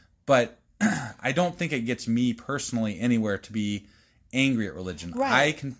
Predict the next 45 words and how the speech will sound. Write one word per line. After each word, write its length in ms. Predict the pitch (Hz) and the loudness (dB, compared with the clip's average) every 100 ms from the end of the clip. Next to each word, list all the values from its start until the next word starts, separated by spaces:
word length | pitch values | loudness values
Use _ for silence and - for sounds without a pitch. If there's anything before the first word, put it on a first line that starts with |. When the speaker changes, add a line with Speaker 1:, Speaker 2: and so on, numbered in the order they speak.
| _ | _
Speaker 1:
I, 180 | - 131 - | -4 -4 -2
I'm, 280 | 139 131 127 | -2 -2 -4
I'm 340 | 120 120 113 - _ _ - | -2 0 0 -4 _ _ -20
fine 580 | - - 135 143 156 | -20 -4 0 2 0
with 200 | 151 123 | -2 -6
poking 420 | - 147 139 127 107 | -4 -4 -2 0 0
fun 380 | - 127 139 | -2 -4 -2
at 180 | 156 156 | -2 -4
religion, 480 | 151 170 170 196 202 - _ _ _ _ _ - | -4 -2 -2 -2 -4 -6 _ _ _ _ _ -2
and 180 | 127 120 | 2 2
I 80 | |
can 240 | 117 117 110 | 2 0 0
get 300 | 101 175 185 | 2 0 0
angry 420 | 120 117 101 107 | 0 0 0 -2
if 100 | 104 - | -4 -4
somebody's 500 | - 127 117 104 - | -4 -2 -2 -4 -8
coming 260 | 135 131 | -4 0
in 120 | 117 | 2
my 140 | 110 98 | 2 -2
face 400 | - 127 123 - | -4 -2 -2 -4
about 460 | 87 87 113 113 | -6 0 2 2
religion. 520 | 82 90 90 78 80 - - | -4 -10 -10 -12 -14 -14 -12
Speaker 2:
Right. 300 | 202 180 170 | -10 -10 -8
Speaker 1:
But 160 | 120 - | -6 -2
those 220 | 131 143 | -2 -2
are 40 | |
the, 160 | 131 120 | -2 -4
those 280 | - 139 156 | -2 -4 -4
are 40 | |
the 240 | 147 131 107 | -2 0 0
extent 380 | 104 - 131 117 | -2 -4 -2 -2
of 140 | 101 | -2
where 180 | 110 104 | -2 0
my 400 | 104 104 107 110 | 2 2 2 0
line 540 | 101 101 104 101 95 | -2 -4 -4 -4 -6
is 180 | 76 98 | -8 -10
drawn, 380 | 90 104 98 92 | -8 -6 -4 -6
is 180 | 90 92 | -8 -8
if 160 | 98 | -8
somebody's 300 | - 135 135 | -4 -2 -2
coming 320 | 123 - 113 95 | -4 -2 -2 0
at 220 | 110 117 | 0 0
me 100 | 143 | -4
with 200 | 143 156 | -4 -4
religion, 500 | 160 156 156 175 185 | -2 -2 -2 -4 -6